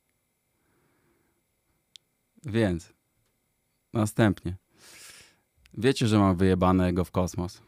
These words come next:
Tak czy nie? No tak, dokładnie. I nie inaczej jest w przypadku relacji damsko-męskich. W moim pałacu ego, rozumiecie, fagata,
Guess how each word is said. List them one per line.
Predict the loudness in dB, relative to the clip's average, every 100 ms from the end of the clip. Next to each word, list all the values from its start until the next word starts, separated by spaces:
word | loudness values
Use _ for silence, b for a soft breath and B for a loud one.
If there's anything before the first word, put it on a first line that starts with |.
| _ _ _ _ _ _ _ _ _ _ -2
Tak | 0 0 -2
czy | -2 0
nie? | 0 -4 _ _ _ _ _ _ _ _ _ _ _ _ _ _ _ _ _ _ _ -20 _ _ _ _ _ _ _
No | -2 0
tak, | 4 4 4 -2 _
dokładnie. | -6 -4 2 2 0 -4 -8 B B B B B 0
I |
nie | 2 4
inaczej | 6 4 2 0
jest | -4
w | -6
przypadku | -6 0 0 2
relacji | 2 4 2 0
damsko-męskich. | -2 -2 -2 2 4 4 2 -4 -20 _ _ _ b b b b b b b b
W | -4
moim | 2 2
pałacu | 6 6 6 2 4
ego, | 4 6 6 4 0 b b b b b b b _ -6
rozumiecie, | -4 -2 -2 -4 -8 -14 -16 -18 _ _ _ _ _ _ _ _ _ _ _ _ _ _ _
fagata, | -4 2 6 8 8 6 6 4